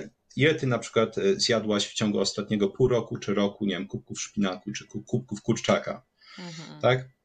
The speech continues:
Speaker 1: Albo na przykład, „Ile zjadłaś, e, o-, owoców?”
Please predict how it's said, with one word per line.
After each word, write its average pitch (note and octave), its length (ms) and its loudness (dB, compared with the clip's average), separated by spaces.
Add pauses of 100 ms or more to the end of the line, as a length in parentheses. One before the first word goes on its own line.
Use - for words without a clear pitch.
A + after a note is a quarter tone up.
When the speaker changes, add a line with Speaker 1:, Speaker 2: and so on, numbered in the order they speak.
(760)
Speaker 1:
Albo G#2 260 6
na G2+ 120 8
przykład, G2+ 380 0
„Ile G2+ 160 4
zjadłaś, G2 500 2
e, F#2 180 2
o-, G2 340 4
owoców?” - 640 2